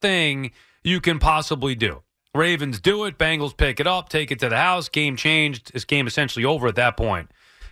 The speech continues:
And, you know, give the Ravens credit for fighting and playing without Lamar Jackson, but that is the worst play. It's almost one of the worst plays in sports. Think about a change in momentum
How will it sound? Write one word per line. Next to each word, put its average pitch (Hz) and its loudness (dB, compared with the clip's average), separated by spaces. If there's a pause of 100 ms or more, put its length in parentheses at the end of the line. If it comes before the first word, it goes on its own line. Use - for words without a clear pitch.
(100)
And, 127 2
you 202 2
know, 180 4
give 156 2
the 156 2
Ravens 147 0
credit 151 2
for 104 -8
fighting 147 0
and 98 -4
playing 135 2
without 120 2
Lamar 110 0
Jackson, 139 0
but 101 0 (800)
that 160 2
is 156 0
the 110 0 (360)
worst 151 -2
play. 175 0
It's 143 2
almost 190 0
one 123 2
of 117 -4
the 110 0
worst 117 -2
plays 123 0
in 82 -12
sports. - -8 (360)
Think 180 2
about 190 0
a 127 -4
change 180 -2
in 151 0
momentum 123 -2